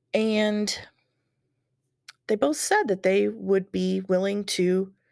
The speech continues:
be flexible. And I have one child who really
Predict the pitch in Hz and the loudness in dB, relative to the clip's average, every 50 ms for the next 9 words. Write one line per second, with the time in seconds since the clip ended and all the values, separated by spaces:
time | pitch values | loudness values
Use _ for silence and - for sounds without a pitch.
0 | _ _ - - 202 196 190 - 185 165 160 - - - 165 165 147 127 123 - | _ _ -4 -2 -2 -2 0 0 0 0 0 -2 -4 -4 -2 -2 0 -2 -2 -4
1 | 175 _ _ _ _ _ _ _ _ _ _ _ _ _ _ _ _ _ _ _ | -8 _ _ _ _ _ _ _ _ _ _ _ _ _ _ _ _ _ _ _
2 | _ - 190 196 220 220 214 214 - - - 226 233 233 247 214 202 208 214 220 | _ -2 0 2 2 0 -2 -4 -2 -2 0 0 2 2 0 0 2 0 0 0
3 | - - 254 254 247 247 254 240 220 202 214 208 202 202 196 202 202 - - 180 | 0 2 2 2 4 2 2 0 2 2 4 4 4 4 2 0 -2 -6 -8 -4
4 | 175 185 202 214 214 214 214 208 208 208 208 - | 0 2 2 2 2 0 0 0 -2 -2 -4 -6